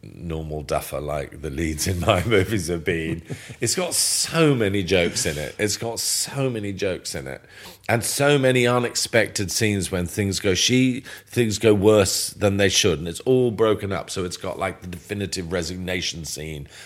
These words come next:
by him. He works in a card company and, you know, greetings card company. And there's a great scene when he resigns. There's a great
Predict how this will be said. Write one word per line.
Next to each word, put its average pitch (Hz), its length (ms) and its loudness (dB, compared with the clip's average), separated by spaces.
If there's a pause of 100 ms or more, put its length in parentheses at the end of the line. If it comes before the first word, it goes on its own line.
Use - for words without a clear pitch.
by 85 160 -4
him. 87 220 -2
He 87 120 -4
works 82 420 -2
in 85 120 -4
a 80 160 -2
card 90 560 -4
company 71 720 -8
and, 76 420 -6 (180)
you 82 120 -4
know, 85 80 2
greetings 82 440 -2
card 73 300 -4
company. 71 400 -10
And 69 140 -10
there's 76 120 -8
a 80 40 -10
great 85 280 -6
scene 82 200 -10
when 82 80 -10
he 85 40 -6
resigns. 82 540 -8
There's 78 180 -8
a 80 40 -10
great 87 240 -6